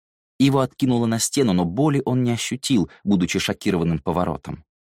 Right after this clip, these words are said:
Янис выглядел не менее ошарашенным. Рубашка на животе стала влажной,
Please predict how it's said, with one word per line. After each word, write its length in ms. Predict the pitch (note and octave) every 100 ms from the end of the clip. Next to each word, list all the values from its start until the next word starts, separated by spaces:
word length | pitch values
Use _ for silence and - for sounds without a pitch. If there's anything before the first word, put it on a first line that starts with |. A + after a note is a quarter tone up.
| _ _ _ _ _ _ _ -
Янис 360 | A#2 C#3+ C3
выглядел 360 | C3 C3 A#2+ A2+
не 140 | A#2+
менее 280 | C#3+ B2 D#2+
ошарашенным. 720 | D#2 F2+ E2 C#2+ - - - _ _ _ _ _
Рубашка 440 | - F#2 A#2+ - G2+
на 100 | F#2+
животе 320 | F2+ F#2+ G#2
стала 320 | - F#2 F2+
влажной, 540 | E2 D#2+ C#2+ C#2 -